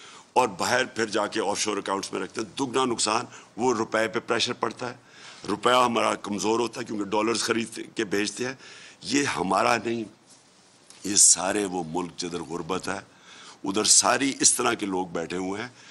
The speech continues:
जो अपने मुल्क का पैसा चोरी करके बाहर भेजते हैं, जिसको money laundering कहते हैं। और मैं आपके सामने ये सिर्फ इसलिए लेके आया हूँ आज,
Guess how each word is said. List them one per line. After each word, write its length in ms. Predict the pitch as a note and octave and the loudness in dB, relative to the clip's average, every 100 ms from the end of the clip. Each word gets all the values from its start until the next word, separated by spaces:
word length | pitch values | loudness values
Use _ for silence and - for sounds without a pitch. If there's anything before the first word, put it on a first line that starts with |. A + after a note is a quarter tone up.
| - G#2+ | -14 -8
जो 160 | G#2+ - | -8 -6
अपने 320 | - - A2+ | -6 -4 -4
मुल्क 280 | F#2+ F#2+ F#2+ | -2 -2 -2
का 120 | F#2+ | -6
पैसा 360 | - F2 - F2+ | -4 -2 0 -2
चोरी 280 | E2+ F2 | -4 -6
करके 280 | E2+ E2+ F2+ | -6 -8 -8
बाहर 280 | D#2+ E2+ D#2+ | -6 -4 -4
भेजते 360 | C#2+ C2+ - - | -6 -8 -12 -16
हैं, 120 | - _ _ - | -20 _ _ -6
जिसको 220 | E2 F#2+ | -4 -2
money 220 | G2 G#2+ | 0 0
laundering 380 | G2 F#2 D#2+ D#2 | 0 -2 -2 -8
कहते 320 | - - - | -10 -14 -18
हैं। 60 | - _ - - - - - - | -20 _ -20 -20 -18 -16 -12 -6
और 100 | F#2 | -4
मैं 320 | F#2 A#2 B2+ | -2 0 2
आपके 340 | A2 A2 - | 2 0 0
सामने 380 | G#2 G2 G2+ G2 | 0 0 0 0
ये 100 | F#2+ | 2
सिर्फ 300 | - F#2+ E2+ | 2 2 0
इसलिए 260 | E2 G2 G2 | 0 0 0
लेके 280 | F#2+ - | -2 -2
आया 120 | F2+ F2+ | -2 -2
हूँ 160 | F2 | -2
आज, 320 | F2+ G2 - | -2 -4 -8